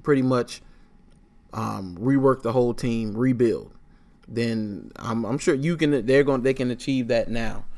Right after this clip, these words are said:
And maybe, may-, I will give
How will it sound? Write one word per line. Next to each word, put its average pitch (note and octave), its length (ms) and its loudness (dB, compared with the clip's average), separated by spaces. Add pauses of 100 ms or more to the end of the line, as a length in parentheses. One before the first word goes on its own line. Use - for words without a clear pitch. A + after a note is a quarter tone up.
(1900)
And B2 180 2
maybe, G3+ 400 6
may-, A#3+ 240 4
I F#3 380 0
will G3+ 100 2
give E3 460 0